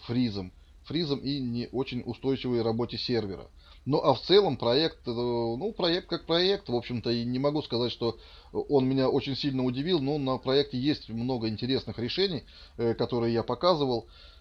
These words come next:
Э, есть какие-то спорные решения, ну и, в принципе, надо, мне кажется, его все-таки, э, больше уделять внимание проекту, э, с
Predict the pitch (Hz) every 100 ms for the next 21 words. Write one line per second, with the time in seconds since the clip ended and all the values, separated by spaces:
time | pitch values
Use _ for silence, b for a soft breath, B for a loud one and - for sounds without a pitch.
0 | - 113 110 123 196 - 131 131 - 113
1 | - 190 185 156 147 139 - 151 131 123
2 | 127 180 - 127 120 - 156 - - 120
3 | 131 120 117 131 127 - 113 117 127 113
4 | - 117 117 117 113 110 107 127 135 117
5 | 117 120 123 113 117 127 139 120 117 120
6 | 147 139 B B B 113 110 107